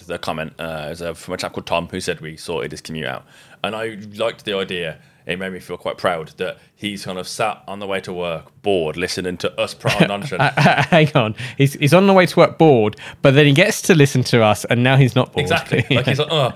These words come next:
Speaker 1: another journey. I'll listen to Mark and Ryan talk about nonsense for,
Speaker 2: <laughs> Yeah.
Speaker 1: for an hour and a half." How many tangents do our per episode? Who knows?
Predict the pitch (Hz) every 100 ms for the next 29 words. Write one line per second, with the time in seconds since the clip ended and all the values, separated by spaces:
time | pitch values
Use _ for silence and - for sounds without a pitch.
0 | - 113 143 131 123 107 98 90 - -
1 | 123 127 127 127 120 113 117 104 101 95
2 | 98 95 92 92 98 95 95 90 82 -
3 | 92 82 - 120 139 117 104 104 - 110
4 | 98 _ - 123 117 110 107 104 104 101
5 | - 90 - 90 104 98 85 82